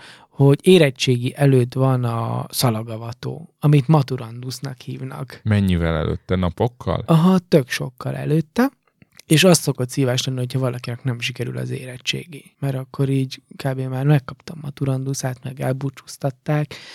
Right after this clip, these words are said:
Speaker 1: a suliból, és akkor
Speaker 2: Ja,
Speaker 1: nem
Speaker 2: hát
Speaker 1: tudom,
Speaker 2: nálunk ez
Speaker 1: mi van.
Speaker 2: ballagás.
Speaker 1: Igen.
Speaker 2: Nálunk ez ballag-, nálunk a sza-, szalagavató az máskor van, az vagy január-februárban, de most már van, akinek ősszel van a szalagavatója.
Speaker 1: Ja, várjál, nálunk nem, nálunk nincs is szalagavató külön, csak ballagás van, tényleg.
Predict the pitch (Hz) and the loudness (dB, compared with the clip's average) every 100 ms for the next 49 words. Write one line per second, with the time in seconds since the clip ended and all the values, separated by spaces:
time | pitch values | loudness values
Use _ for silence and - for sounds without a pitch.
0 | - - - 143 - 139 139 143 156 156 | -20 -20 -4 -2 2 2 2 2 0 0
1 | 175 262 294 147 165 180 175 180 123 117 | 4 6 6 6 4 4 4 2 2 2
2 | 85 82 87 78 - - _ _ _ _ | 2 0 -2 -4 -8 -18 _ _ _ _
3 | - 165 135 - - 156 110 113 113 104 | 0 0 0 -10 -12 -2 0 2 0 0
4 | 110 110 135 123 123 120 117 139 - - | 0 0 0 2 2 0 0 2 0 -4
5 | - 123 139 135 123 127 123 117 110 101 | -2 0 2 2 2 2 2 2 0 0
6 | - 101 95 95 95 95 107 101 101 117 | 0 0 2 0 0 0 0 2 4 4
7 | 123 - 123 113 117 110 110 110 107 101 | 2 2 -2 0 2 2 0 0 2 0
8 | - 104 101 101 95 95 90 95 95 - | 0 -2 0 0 -2 -2 -2 0 0 0
9 | - 85 87 87 - 95 87 92 101 127 | -2 -2 -2 -6 -4 -2 -2 -2 -2 -2
10 | 120 185 214 254 147 165 175 196 208 160 | 4 6 8 6 6 6 6 8 8 6
11 | 131 165 190 247 - 135 - 151 120 127 | 6 4 8 8 6 4 2 2 0 -2
12 | 123 123 123 123 139 135 143 - 131 123 | -4 -2 -2 -2 -4 -6 -4 0 0 4
13 | 175 123 117 123 143 - - 160 220 165 | 4 4 0 -8 -8 -8 -8 -2 2 2
14 | 123 - | 0 -10